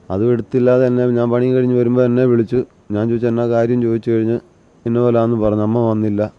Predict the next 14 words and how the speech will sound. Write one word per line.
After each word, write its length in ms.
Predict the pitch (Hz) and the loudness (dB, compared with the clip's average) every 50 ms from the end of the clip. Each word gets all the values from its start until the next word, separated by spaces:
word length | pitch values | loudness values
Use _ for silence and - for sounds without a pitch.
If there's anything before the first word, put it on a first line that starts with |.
| - - | -10 -8
ഞാൻ 160 | 104 107 110 | -6 -4 -4
പറഞ്ഞു 180 | 113 113 117 | -4 -4 -2
വീട്ടിൽ 280 | 120 120 120 120 127 131 | -2 -2 -4 -2 -2 -2
വന്നു 200 | 127 123 123 127 | -2 0 0 0
കഴിഞ്ഞിട്ട് 320 | 127 127 127 123 120 127 | 0 0 0 0 -2 -2
ഞാൻ 220 | 131 127 127 139 135 | 0 0 0 -2 -2
വിളിച്ചോളാമെന്ന് 580 | 120 123 127 117 135 131 127 131 131 131 127 | -2 -2 -2 0 2 2 2 2 2 2 0
പറഞ്ഞു. 240 | 113 98 87 82 76 - - - - - - - _ _ - | -2 -2 -4 -6 -8 -12 -18 -20 -20 -20 -20 -20 _ _ -8
വീട്ടിൽ 180 | 113 101 117 135 | -6 0 2 2
വന്നു 200 | 131 131 131 131 | 2 2 2 2
കഴിഞ്ഞ് 240 | 131 131 131 131 131 | 2 0 0 0 0
ഇവിടെ 180 | 131 131 131 | -2 0 0
എല്ലാം 260 | 131 131 131 135 143 - _ _ _ _ _ _ _ _ - | 0 0 0 -2 -2 -4 _ _ _ _ _ _ _ _ -4
ബഹളമാണ്. 420 | 139 147 143 143 139 127 98 82 | -2 0 2 2 2 2 2 0